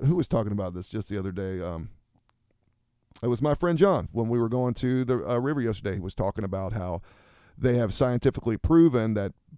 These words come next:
like, taking walk, 'cause they, they were talking about how they like hiking. I'm not necessarily into just r-, walking around for no reason.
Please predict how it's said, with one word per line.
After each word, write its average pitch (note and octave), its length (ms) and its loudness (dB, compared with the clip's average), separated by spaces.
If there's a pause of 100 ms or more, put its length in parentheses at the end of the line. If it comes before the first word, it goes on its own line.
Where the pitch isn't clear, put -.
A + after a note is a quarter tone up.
(120)
like, G2+ 200 -2
taking A2+ 360 2
walk, G#2 260 2
'cause F#2+ 140 0
they, A2+ 160 2
they B2 180 -2
were A2+ 80 0
talking G#2+ 320 0
about G#2 200 -2
how G2 100 -4
they G2 140 -6
like F#2+ 220 -6
hiking. G2 360 -8 (380)
I'm C#3+ 160 0
not B2+ 180 0
necessarily A2+ 440 -2
into G#2+ 140 0
just F#2+ 220 -4
r-, F2+ 300 -12 (100)
walking F#2+ 380 -4
around E2+ 300 -6
for E2+ 120 -8
no D2+ 80 -8
reason. C#2 360 -10